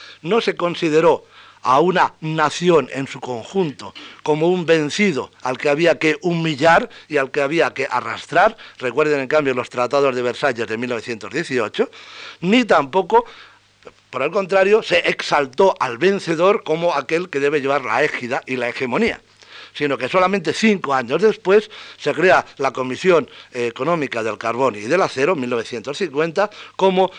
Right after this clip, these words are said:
eje de la futura Europa, como motor económico, eh, curiosamente, eh, llevado a cabo, eh, en parte por la ayuda externa, el Plan Marshall, pero en parte también por eso que se ha venido a llamar el milagro económico, el milagro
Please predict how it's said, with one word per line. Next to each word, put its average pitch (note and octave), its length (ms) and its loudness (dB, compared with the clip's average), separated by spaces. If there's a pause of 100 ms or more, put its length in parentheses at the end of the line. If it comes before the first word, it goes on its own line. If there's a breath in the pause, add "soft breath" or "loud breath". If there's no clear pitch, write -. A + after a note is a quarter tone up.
(120)
eje G3 460 0
de D3+ 140 0
la F#3 160 0 (120)
futura D#3 640 0
Europa, C#3 460 0 (160)
como A2+ 240 -6
motor A2+ 400 0
económico, D3 640 -4 (260 loud breath)
eh, A#2+ 300 -8
curiosamente, D3 800 -4 (240 loud breath)
eh, C3+ 340 -4
llevado C#3 480 0
a C3+ 160 -2
cabo, D#3 360 2 (260 loud breath)
eh, A#2+ 200 -4
en B2 120 -8
parte C3+ 460 -2
por A#2+ 160 -8
la A2+ 200 -4
ayuda A#2+ 600 -4
externa, E3 580 0
el A2+ 140 -4
Plan A2 240 -6
Marshall, A3 480 -2
pero B2+ 240 -6
en A2 80 -14
parte C3 260 -8
también D3 260 -4
por B2+ 140 -8
eso B2+ 160 -6
que A#2 120 -12
se B2 100 -10
ha A2 40 -6
venido B2 280 -6
a E3 40 -6
llamar D3 320 -6 (220 loud breath)
el A#2 80 -10
milagro A#2+ 380 -4
económico, D#3 640 -4 (260 loud breath)
el A2 60 -14
milagro G#2 500 -8